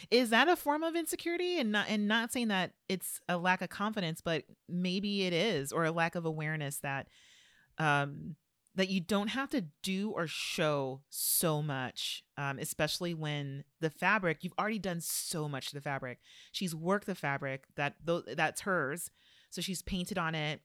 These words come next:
It's from a watercolor painting. And then you make it into this thing that has so many folds that hide a lot of it from us. And I'm just wondering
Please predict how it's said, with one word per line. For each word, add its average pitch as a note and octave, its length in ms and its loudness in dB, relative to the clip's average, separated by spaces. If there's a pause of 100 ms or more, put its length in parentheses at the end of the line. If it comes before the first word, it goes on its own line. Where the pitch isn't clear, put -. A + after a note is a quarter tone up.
It's D#3 140 -6
from F3+ 180 -2
a F3+ 60 0
watercolor D#3 480 0
painting. D3 600 -8
And E3+ 140 -6
then F#3 220 -2
you F3+ 140 -4
make E3+ 360 -4
it F3+ 80 -4
into D3 720 -6 (400)
this E3 160 -2 (220)
thing F3+ 240 0
that E3 100 -8
has D3 240 -4
so - 240 -2
many D#3 180 -6
folds D3 680 -6
that C#3+ 180 -4
hide D3+ 480 -2
a D#3 60 -6
lot C#3+ 320 -2
of D3 100 -4
it - 140 -8
from B2 180 -10
us. - 260 -10
And C#3 140 -8
I'm C#3 80 -8
just C#3 140 -12
wondering B2 400 -8